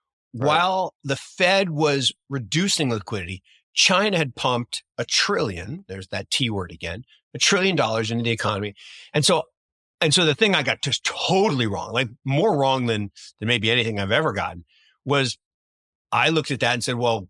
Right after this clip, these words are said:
Speaker 2: clearly then Chinese stocks will do great. The dragon market will roar." And it's been a straight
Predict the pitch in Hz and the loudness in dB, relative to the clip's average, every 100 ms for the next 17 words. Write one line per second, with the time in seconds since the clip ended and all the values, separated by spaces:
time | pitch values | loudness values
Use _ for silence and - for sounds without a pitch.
0 | _ - 147 156 135 127 113 110 107 - | _ -2 2 2 2 0 0 0 -2 0
1 | 117 120 110 98 - 123 117 101 - - | 2 2 2 2 2 2 2 0 -2 -2
2 | - - _ _ _ - 120 117 - 98 | -2 -8 _ _ _ -8 -4 -2 -2 0
3 | 127 139 - 98 113 117 113 110 95 - | 0 -2 -8 -2 2 2 2 0 0 -2
4 | 104 107 101 101 123 190 117 69 - _ | -6 -6 -4 0 2 4 2 -2 -10 _
5 | _ _ _ _ _ _ _ _ 120 135 | _ _ _ _ _ _ _ _ 0 2
6 | 143 - 147 123 107 104 - - - - | 0 -2 -2 0 0 2 2 2 0 -4
7 | 117 117 131 135 127 117 107 | -2 0 0 2 2 0 -2